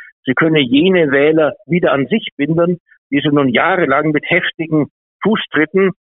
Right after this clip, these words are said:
mit heftigen Beschimpfungen von sich gewiesen hat, äh, weil sie, die C D U, nur noch eine Partei der Mitte sein wollte.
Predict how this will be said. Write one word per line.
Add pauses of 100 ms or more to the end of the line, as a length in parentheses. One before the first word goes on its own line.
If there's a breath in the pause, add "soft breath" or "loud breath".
(120)
mit
heftigen
Beschimpfungen (320 loud breath)
von
sich
gewiesen
hat, (460 loud breath)
äh,
weil
sie,
die
C
D
U,
nur
noch
eine
Partei
der
Mitte
sein
wollte.